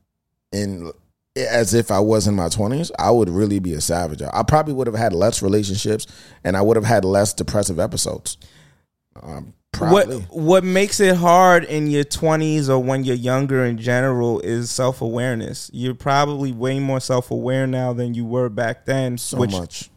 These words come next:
Speaker 2: allows you to, to be direct and to be open and honest. Like, when you're this self-aware, you can say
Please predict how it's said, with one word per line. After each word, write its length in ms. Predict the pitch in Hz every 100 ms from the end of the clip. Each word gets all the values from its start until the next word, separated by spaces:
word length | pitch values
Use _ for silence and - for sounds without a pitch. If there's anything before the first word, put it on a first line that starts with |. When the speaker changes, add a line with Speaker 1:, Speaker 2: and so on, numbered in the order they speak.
| -
Speaker 2:
allows 580 | 123 127 135 147 151 135
you 140 | 135
to, 480 | 127 - 123 117 - -
to 160 | - 131
be 400 | 110 107 180 202
direct 460 | 131 120 117 -
and 120 | 120 120
to 100 | 117
be 460 | 120 165 180 - _
open 300 | 123 120 127 117
and 100 | 90
honest. 420 | 117 113 117 -
Like, 240 | 120 113 - _ _ -
when 200 | 139 151
you're 220 | 196 226
this 520 | 190 117 123 147 170
self-aware, 720 | - 165 - 160 139 143 147 165
you 220 | 147 151
can 260 | - 139 131
say 560 | 160 185 156 127 135